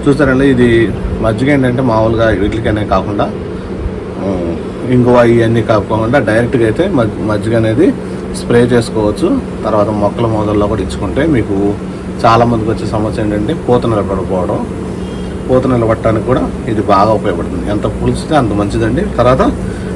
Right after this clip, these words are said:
ఫెర్టిలైజర్గా కూడా ఉపయోగపడుతుంది. తర్వాత, ఆ, పెస్టిసైడ్ కూడా ఈ ప-, ఎక్కువ వరకు పచ్చిమిరపకాయ మొక్కలకి, మిరప మొక్కలకి, వీటికి ఆకు ముడతలు ఇవి వస్తూ ఉంటాయి. ఇది ఎప్పటికప్పుడు స్ప్రే చేసుకోవచ్చు, మొక్కలకి ఇస్తూ ఉంటే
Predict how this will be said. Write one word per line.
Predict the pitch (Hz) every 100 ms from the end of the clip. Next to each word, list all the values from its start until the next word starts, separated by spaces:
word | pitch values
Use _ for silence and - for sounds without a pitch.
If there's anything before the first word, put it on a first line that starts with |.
| -
ఫెర్టిలైజర్గా | 160 170 151 147
కూడా | 143 127
ఉపయోగపడుతుంది. | 104 107 98 - 120 151 196
తర్వాత, | 135 123 147 294 - - - - - - -
ఆ, | 127 123 127
పెస్టిసైడ్ | 120 - 131 101
కూడా | 95 90 90 - - - - - -
ఈ | 131 123 110
ప-, | 123 117 110
ఎక్కువ | 107 135
వరకు | 127 110
పచ్చిమిరపకాయ | 131 110 - 120 107 110
మొక్కలకి, | 104 101 98 107 110 - - - - -
మిరప | 113 107
మొక్కలకి, | 117 120 107
వీటికి | 107 107
ఆకు | 107 101 117
ముడతలు | 107 98 107
ఇవి | 101
వస్తూ | 95 -
ఉంటాయి. | 104 95 87 - - - - - - - - - - - 120
ఇది | 113 110 117
ఎప్పటికప్పుడు | 117 117 117 120 113 - - - - - - - -
స్ప్రే | 127 123 123
చేసుకోవచ్చు, | 120 - 120 110
మొక్కలకి | 156 120 123 120
ఇస్తూ | 110 120
ఉంటే | 107 110